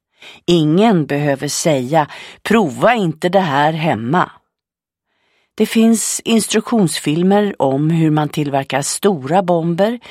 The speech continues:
spikbomber, kemiska bomber, ja, alla upptänkliga sorters bomber.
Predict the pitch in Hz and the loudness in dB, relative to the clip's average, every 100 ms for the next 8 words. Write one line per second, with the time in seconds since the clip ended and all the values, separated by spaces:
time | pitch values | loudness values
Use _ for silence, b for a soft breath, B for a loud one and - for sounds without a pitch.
0 | B B - - 170 139 120 - - 143 | B B -6 -2 -2 -2 -6 -8 -2 0
1 | 160 160 196 202 190 B B - - 156 | 0 0 0 0 -6 B B -4 -2 0
2 | 147 160 180 180 208 180 185 180 165 170 | 0 2 0 0 -2 0 2 0 0 0
3 | 170 277 277 151 226 - 262 233 165 233 | 0 2 2 0 -4 -2 0 0 0 -2
4 | - - 147 - 151 170 170 - 147 - | -4 -6 -6 -6 -6 -4 -6 -8 -10 -2
5 | 147 - 151 156 | -2 -2 -8 -8